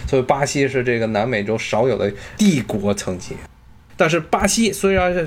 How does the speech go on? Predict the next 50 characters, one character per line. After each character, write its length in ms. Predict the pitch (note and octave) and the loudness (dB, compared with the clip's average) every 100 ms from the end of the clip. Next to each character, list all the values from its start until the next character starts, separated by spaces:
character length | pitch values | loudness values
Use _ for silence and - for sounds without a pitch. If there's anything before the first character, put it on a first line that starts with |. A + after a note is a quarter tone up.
| - | 0
巴 140 | F#3 | 0
西 180 | - G3 | 2 0
也 160 | D3+ A2+ | 2 0
是 180 | - | -2
整 320 | D#3+ B2+ A2 A2 | -2 0 -2 0
个 140 | D3+ | 0
南 240 | C3+ B2+ | 2 2
美 80 | D#3 | 0
地 160 | B2 C3+ | 0 -2
区 180 | - C#3 | -2 -2
唯 280 | C3 B2 | 2 2
一 240 | D#3 F#3 G3+ | 2 0 2
的 120 | D#3+ | 2
一 220 | A#2 A#2 | 0 -2
个 240 | - D#3+ - - - - | 0 0 0 -8 -14 -2
没 460 | D3 D3+ C3 F3+ | 2 4 4 4
有 240 | G3 D3+ A2+ | 4 2 0
经 360 | - A#3+ C4+ | 0 2 2
过 240 | A3+ A#3 A#2 - - | 2 2 0 -4 -6
独 160 | D#3+ G#3+ | 0 2
立 160 | A#3 | 2
战 240 | D#3 F3 C3+ | 4 2 4
争 240 | C4+ C#4+ - - - - | 2 2 -6 -20 -20 -14
和 280 | - C#3 A3+ | -6 2 2
平 340 | - - A2+ - - | 2 -2 -2 -4 -2
独 200 | D3 C3+ | 2 4
立 260 | E3+ A#2+ G2 | 4 2 0
出 180 | - C3 | -2 2
来 140 | A2+ | 2
的 100 | A2+ | 0
这 140 | A#2 | -2
么 100 | A2 | -4
一 120 | G#2+ G#2 | -4 -2
个 160 | A2+ | -2
国 200 | G#2 B2+ | 0 0
家。 240 | B2 B2 - - - - | 2 0 -2 -12 -20 -10
像 400 | - D3+ C#3+ C#3+ | 0 2 2 0
西 200 | C3 A3+ | 0 0
班 200 | G3 A3+ | 2 2
牙 160 | F3+ C#3+ | 2 0
的 100 | F#3+ | 0
一 60 | |
些 100 | D#3+ | 0
殖 160 | D#3+ C3+ | -2 -2
民 160 | C3+ C#3 | -2 0
地， 220 | D3+ - - - - - - - | -2 -4 -12 -20 -20 -18 -12 -2
阿 100 | D#3 | 2
根 140 | E3 | 2
廷 240 | D3 D3 | 2 0
呀， 300 | D#3+ C#3+ C3+ | 2 2 0